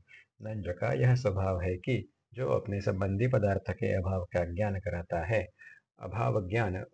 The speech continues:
उदासीनता का कारण है, वह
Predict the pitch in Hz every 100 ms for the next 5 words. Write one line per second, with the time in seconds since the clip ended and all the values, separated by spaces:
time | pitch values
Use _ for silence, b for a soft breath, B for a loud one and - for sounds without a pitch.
0 | - - 104 87 95 - 92 90 90 85
1 | 127 131 101 90 87 90 110 95 _ _
2 | _ _ 117 123